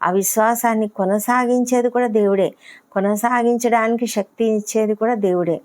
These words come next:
అది మనం గ్రహించుకోవాలి. దేవునిపైన విశ్వాసం ఉంచడం మాత్రమే కాదు, ఆ విశ్వాసాన్ని ఇచ్చేది మనకు దేవుడే, ఆ విశ్వాసాన్ని కొనసాగించుకోవడానికి కూడా శక్తినిచ్చేది కూడా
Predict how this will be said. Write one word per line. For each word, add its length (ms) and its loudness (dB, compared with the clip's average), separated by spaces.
అది 180 2
మనం 360 0
గ్రహించుకోవాలి. 760 -4
దేవునిపైన 580 -2
విశ్వాసం 560 -4
ఉంచడం 380 -4
మాత్రమే 460 -4
కాదు, 340 -2
ఆ 80 -2
విశ్వాసాన్ని 880 0
ఇచ్చేది 440 0
మనకు 360 0
దేవుడే, 500 0
ఆ 100 0
విశ్వాసాన్ని 680 0
కొనసాగించుకోవడానికి 1300 -2
కూడా 360 -2
శక్తినిచ్చేది 760 -4
కూడా 300 -4